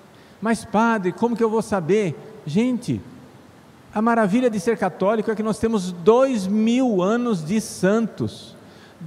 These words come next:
dois mil anos de papas, dois mil anos de documentos do magistério que já disseram pra nós qual é o caminho.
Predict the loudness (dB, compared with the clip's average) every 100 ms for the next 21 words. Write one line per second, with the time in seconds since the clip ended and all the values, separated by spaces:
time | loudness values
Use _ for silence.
0 | 0 4 4 4 0 -2 -2 0 0 2
1 | 2 0 0 -2 -4 -6 -4 -2 -2 -4
2 | -8 -10 -10 -16 -20 -20 -20 -20 -20 -10
3 | 0 2 2 2 0 0 2 0 -2 -2
4 | -2 0 0 0 -2 -2 -2 -2 -2 -2
5 | -2 -2 -2 -2 -4 -2 -2 -2 -4 -2
6 | -2 -2 -6 -6 -2 0 0 -2 -2 -2
7 | -2 -2 -2 -2 -2 -2 0 -2